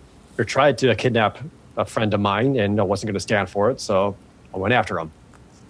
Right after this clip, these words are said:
And I know that the Xanathar is the head of this criminal organization, which is why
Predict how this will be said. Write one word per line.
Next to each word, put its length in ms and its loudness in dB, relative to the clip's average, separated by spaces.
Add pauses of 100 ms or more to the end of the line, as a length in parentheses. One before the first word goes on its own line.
(1300)
And 100 -2
I 20 4
know 240 6
that 320 2
the 80 -2
Xanathar 520 2
is 80 -4 (180)
the 100 4
head 220 2
of 80 -2
this 280 -6 (140)
criminal 320 4
organization, 720 2
which 160 -2
is 140 -6 (380)
why 420 4